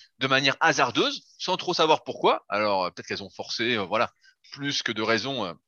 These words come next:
ça peut être une explication, mais bon, ça compense pas l'absence de charge et, euh, le manque, euh, de mouvement, on va dire, le manque d'exercice. C F, ma dernière vidéo sur YouTube.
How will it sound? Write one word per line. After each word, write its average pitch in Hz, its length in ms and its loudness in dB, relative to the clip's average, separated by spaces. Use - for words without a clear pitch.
ça - 140 -10
peut - 140 -4
être 117 120 -2
une 113 100 -4
explication, 110 580 -4
mais 104 80 -4
bon, 110 140 -8
ça 110 200 0
compense 110 260 -6
pas 139 100 2
l'absence 117 400 0
de 113 80 -2
charge 127 440 4
et, 107 120 -2
euh, 98 400 -4
le 107 140 -6
manque, 123 340 -2
euh, 101 240 -2
de 113 120 -2
mouvement, 147 540 -2
on - 40 -6
va 110 100 4
dire, 170 160 -4
le 98 80 -14
manque 123 160 -8
d'exercice. - 560 -6
C 117 260 -4
F, - 60 -18
ma 107 80 -6
dernière 110 300 -2
vidéo 107 260 -8
sur 104 160 -8
YouTube. 269 240 -4